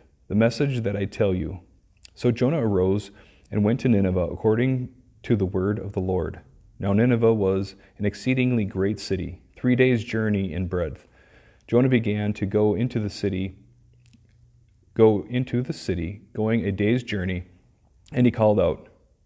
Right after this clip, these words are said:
"Yet forty days, and Nineveh shall be overthrown." And the people of Nineveh believed God.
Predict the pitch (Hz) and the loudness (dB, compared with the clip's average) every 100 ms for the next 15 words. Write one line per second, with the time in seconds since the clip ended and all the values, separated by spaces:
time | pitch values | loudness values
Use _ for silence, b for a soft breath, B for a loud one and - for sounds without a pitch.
0 | _ 120 117 - 127 139 135 117 110 95 | _ -2 -2 0 0 2 2 2 0 0
1 | 90 - 104 107 117 107 87 - 95 92 | -4 -8 -2 0 0 -2 -4 -4 -4 -4
2 | 92 98 95 92 107 104 101 104 95 82 | -4 -4 -6 -4 -4 -4 -4 -6 -6 -6
3 | 90 b b b b b b - 113 117 | -12 b b b b b b -2 0 2
4 | 160 143 127 117 117 110 104 101 101 113 | 2 2 2 2 0 0 0 0 0 0
5 | 107 - 92 80 - | -2 -4 -6 -6 -10